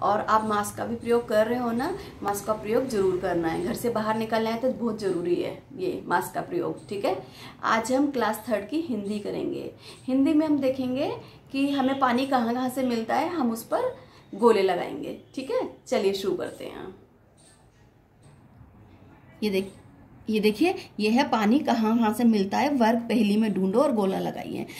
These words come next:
ठीक है? ये हमारी एक वर्ग पहेली है और इसमें हमें पानी का, जहाँ से हमें पानी प्राप्त होता है वो शब्द लिखे हुए हैं और हमें उन्हें ढूंढ के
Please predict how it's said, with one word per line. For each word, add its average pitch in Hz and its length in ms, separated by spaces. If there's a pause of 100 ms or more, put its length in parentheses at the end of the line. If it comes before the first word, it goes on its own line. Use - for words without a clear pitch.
(160)
ठीक 214 120
है? 302 60
ये 294 160
हमारी 220 320
एक 240 120
वर्ग 196 380
पहेली 208 320
है 226 220 (260)
और 220 120
इसमें 247 400
हमें 262 260
पानी 226 420 (320)
का, 240 320
जहाँ 233 300
से 330 80
हमें 285 200
पानी 226 220
प्राप्त 220 260
होता 214 200
है 240 240
वो 233 320
शब्द 214 280
लिखे 202 260
हुए 185 200
हैं 226 100
और 285 180
हमें 208 200
उन्हें 208 220
ढूंढ 180 260
के 339 140